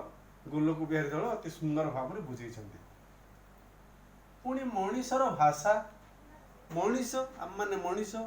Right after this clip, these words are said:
ଓଡ଼ିଆ କହିଲା ବେଳେ ମଧ୍ୟ ଆମର ଭି-, ଭିନ୍ନ ଭିନ୍ନ ଶୈଳୀ ହେଇଯାଏ,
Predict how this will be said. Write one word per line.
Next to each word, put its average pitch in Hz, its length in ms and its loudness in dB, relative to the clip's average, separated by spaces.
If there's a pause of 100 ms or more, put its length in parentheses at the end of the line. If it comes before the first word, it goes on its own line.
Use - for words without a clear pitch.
(220)
ଓଡ଼ିଆ 214 340 8
କହିଲା 226 340 2
ବେଳେ 208 160 2
ମଧ୍ୟ 196 280 -4
ଆମର 185 320 0
ଭି-, 165 260 -4 (500)
ଭିନ୍ନ 160 260 -4
ଭିନ୍ନ 165 380 -2 (1120)
ଶୈଳୀ 170 460 -2
ହେଇଯାଏ, 175 380 -2